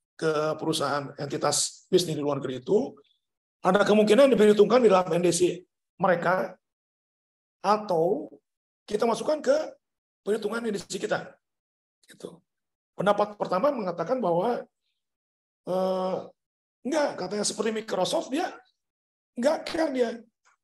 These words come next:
Karena dia multinasional, dia enggak care apakah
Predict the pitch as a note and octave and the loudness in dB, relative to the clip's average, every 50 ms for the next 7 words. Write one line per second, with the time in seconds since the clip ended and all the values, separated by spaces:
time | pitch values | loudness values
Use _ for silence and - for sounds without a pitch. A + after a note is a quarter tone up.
0 | _ _ - - G3+ G#3+ A3 A3 G#3 G#3 G#3 G#3 G#3 G#3 G#3 G#3 G3+ G#3 G3+ F3+ | _ _ -6 -4 -2 0 0 0 2 2 2 2 2 0 0 0 0 0 0 -4
1 | F3+ F3 E3+ E3+ - D#3+ D3+ D3 D3+ D#3+ E3+ A#3+ C4+ C4+ C4+ C4 C4 _ _ _ | -2 -4 -6 -6 -6 -6 -6 -6 -6 -6 -6 -6 -8 -8 -10 -12 -18 _ _ _
2 | _ _ _ _ _ _ _ _ _ _ _ _ _ - C4 E4 F4+ - A#3+ A#3 | _ _ _ _ _ _ _ _ _ _ _ _ _ 0 2 4 4 4 2 2
3 | G#3 G#3 F#3+ G#3+ - - B3+ C#4+ C#4 B3 - G#3+ G#3+ G#3+ G3+ G#3 - B3 C#4 C#4 | 2 2 0 0 2 4 4 4 4 2 0 0 0 0 0 2 2 4 6 6
4 | C4+ B3+ - - | 4 4 0 -6